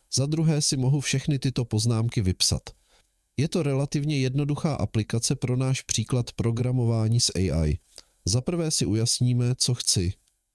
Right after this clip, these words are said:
Data se zadávají přes webový formulář ve formátu libovolného krátkého textu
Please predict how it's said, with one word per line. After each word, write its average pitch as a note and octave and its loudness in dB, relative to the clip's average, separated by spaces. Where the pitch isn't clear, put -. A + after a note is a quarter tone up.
Data B2 -2
se D#3 0
zadávají C3 0
přes G#2+ 0
webový C#3 0
formulář G2+ 0
ve G#2 4
formátu B2 0
libovolného A#2 2
krátkého A2+ 0
textu - -2